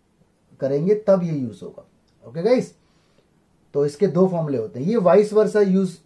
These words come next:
होते हैं। ऐसा हु-, अगर हुआ तो आप ऐसा भी बना सकते हो,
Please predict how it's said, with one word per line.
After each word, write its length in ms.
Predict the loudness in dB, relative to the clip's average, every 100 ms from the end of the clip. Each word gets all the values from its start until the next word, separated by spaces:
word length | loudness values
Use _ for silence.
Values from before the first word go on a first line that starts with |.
| _ -10
होते 240 | -4 -2
हैं। 160 | -4 -8 -6
ऐसा 280 | -6 0 0
हु-, 160 | 0
अगर 400 | 0 -6 0 0
हुआ 220 | 2 0
तो 120 | 0 2
आप 180 | 0
ऐसा 280 | 0 -4 -4
भी 120 | -6
बना 220 | -4 -4 -6
सकते 280 | -8 -14
हो, 160 | -14 -14